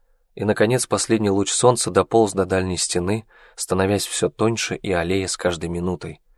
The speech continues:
Биение моего сердца замедлилось, усталость взяла своё, и узлы напряжения, не дававшие мне расслабиться,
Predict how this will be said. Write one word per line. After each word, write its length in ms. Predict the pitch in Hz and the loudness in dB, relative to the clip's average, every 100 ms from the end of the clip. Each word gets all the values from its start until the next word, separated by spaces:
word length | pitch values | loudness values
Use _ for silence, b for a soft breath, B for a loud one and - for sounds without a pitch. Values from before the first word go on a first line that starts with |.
| _ _ _ _ | _ _ _ _
Биение 440 | 87 90 92 92 90 | -4 0 0 0 0
моего 280 | 92 87 | 0 0
сердца 440 | 87 - 95 - 85 | 0 2 2 2 -4
замедлилось, 760 | 85 82 104 101 98 98 - b b b b | -4 0 0 0 -4 -4 -8 b b b b
усталость 520 | - - - 107 90 80 | -6 -6 0 0 0 -2
взяла 340 | 85 90 82 | -2 0 0
своё, 520 | - 82 85 98 104 _ b b b b | 0 0 2 2 0 _ b b b b
и 100 | 98 | -2
узлы 360 | 98 92 101 117 | 0 0 2 2
напряжения, 680 | 110 90 92 92 110 92 82 | 2 0 0 2 2 2 -2
не 100 | 85 | -2
дававшие 480 | 90 95 - - | 2 0 0 -4
мне 160 | 90 87 | -2 -2
расслабиться, 680 | 85 - 107 107 95 - 95 | -2 0 2 2 0 -4 -4